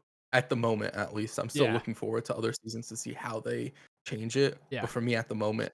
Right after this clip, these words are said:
Speaker 1: I'm not, it's not something I wanna regrind every season. I'll regrind it whenever I'm in the mood to play Diablo, and I could see that happening in the future where I'm like, "I just want an A R P G like this that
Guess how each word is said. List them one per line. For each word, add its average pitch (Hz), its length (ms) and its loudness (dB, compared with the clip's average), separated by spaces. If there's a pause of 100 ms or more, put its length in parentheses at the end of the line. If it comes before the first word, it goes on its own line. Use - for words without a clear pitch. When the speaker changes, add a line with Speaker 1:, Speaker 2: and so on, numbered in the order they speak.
Speaker 1:
I'm 113 180 -2
not, 107 340 0
it's - 160 -2
not 117 140 2
something - 240 -6
I 107 80 -2
wanna 107 220 -4
regrind 101 760 -6 (560)
every - 280 2
season. - 460 -8
I'll 120 140 6
regrind 143 400 10
it 117 80 6
whenever 113 240 2
I'm 113 100 -2
in 113 80 -2
the 110 60 -2
mood 113 280 -2
to - 80 -8
play 113 400 0 (520)
Diablo, 107 480 2
and 113 80 -4
I - 20 -2
could - 160 -4
see 143 220 4
that 117 120 6
happening 113 360 0
in 110 40 -2
the 113 60 -4
future 113 320 -4
where 113 160 0
I'm 117 100 -2
like, 110 220 -4 (320)
"I 123 120 8
just 113 260 0
want 110 260 2
an 104 240 -4
A 113 140 0
R - 160 -6
P 113 160 -8
G 113 240 -8
like - 160 -10
this - 260 -6
that - 240 -4